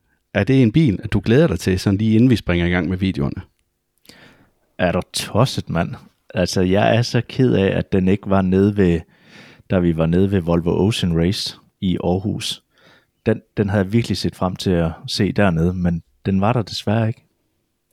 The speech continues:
Speaker 1: Nej. Nej, det var virkelig ærgerligt, fordi det er også en af de biler, som jeg virkelig har store forventninger til. Jeg er meget spændt på at finde ud af, hvordan at Volvo E X tredive, den er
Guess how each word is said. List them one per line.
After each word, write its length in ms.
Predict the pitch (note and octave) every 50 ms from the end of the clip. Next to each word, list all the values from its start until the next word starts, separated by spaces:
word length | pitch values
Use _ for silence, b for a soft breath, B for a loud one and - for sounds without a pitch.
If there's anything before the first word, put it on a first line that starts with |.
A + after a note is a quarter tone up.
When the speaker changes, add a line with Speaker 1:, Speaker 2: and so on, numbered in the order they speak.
| - -
Speaker 1:
Nej. 280 | F#2 F#2 A2 F#2 - G#2 - _ _ _ _ _ _ _ -
Nej, 200 | G2 F#2 A2+ B2 -
det 100 | B2 A#2+
var 100 | A#2+ G#2+
virkelig 340 | F#2 F#2+ A#2 A#2+ - - F#2
ærgerligt, 340 | F2+ F#2 G#2 G#2 F#2+ F2+ F#2
fordi 240 | - F#2+ F#2+ F#2 F2+
det 120 | G#2 A2
er 60 | G#2
også 260 | G2+ A2+ B2 - - -
en 200 | - A#2+ G#2 F2
af 100 | F2 F2
de 160 | - - G#2+
biler, 300 | - - A2 G2+ - D2
som 200 | F2 - F#2 F#2
jeg 220 | F#2 F#2 F#2 F2+ F#2
virkelig 300 | A2 A#2+ A#2 - D#2+ E2
har 40 | E2+
store 220 | - G2+ G2 F#2+
forventninger 460 | - - F#2+ G#2 G#2+ F#2+ F2 D#2+ E2+
til. 140 | - - F#2
Jeg 80 | F#2 - B B B B B B B B B
er 60 | -
meget 180 | G2+ A2+ C3+ C3+
spændt 400 | - _ - F3 F3 - - -
på 220 | - A#2 A#2+ A2+ - - - F2 F#2 E2+ E2 D#2+ E2
at 60 | G2+
finde 220 | - - A#2 A#2+
ud 60 | A#2+ A2+
af, 120 | G#2 F2
hvordan 380 | D2 F2 F#2+ F#2+ G2+ B2 C3+ - b b b b b b b b _ _
at 180 | - G2 - -
Volvo 420 | F#2 F2+ F2+ G2 F#2+ F#2 F#2 - -
E 240 | C#3+ D3+ B2 G#2+ A2
X 120 | - -
tredive, 360 | - - - - C#3 C#3 B2+ A#2+
den 180 | - G#2 G#2
er 260 | G2+ G#2 A2+ A#2+ A#2+